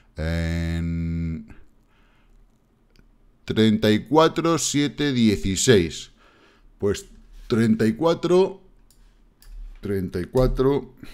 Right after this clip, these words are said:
eh, siete veintiuno. Vamos, un poquito más arriba. Y hemos dicho,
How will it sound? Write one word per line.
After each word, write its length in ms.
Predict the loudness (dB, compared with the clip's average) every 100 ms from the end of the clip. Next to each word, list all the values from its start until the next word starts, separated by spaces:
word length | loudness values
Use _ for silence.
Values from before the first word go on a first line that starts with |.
| -12 -6
eh, 540 | -2 0 0 0 -2
siete 800 | -4 -2 -2 -2 -2 0 2 0
veintiuno. 960 | -2 -2 -2 -2 4 6 6 4 -6 -14 -20 -20 -20 -20 -20 -16
Vamos, 480 | -12 -10 -10 -10 -10
un 100 | -8
poquito 320 | -4 -4 -2
más 200 | -2 -2
arriba. 380 | -6 -6 -8 -10 -16 -20 -20 -20 -10
Y 80 | -2
hemos 240 | 0 2
dicho, 480 | 0 -2 0 0 -2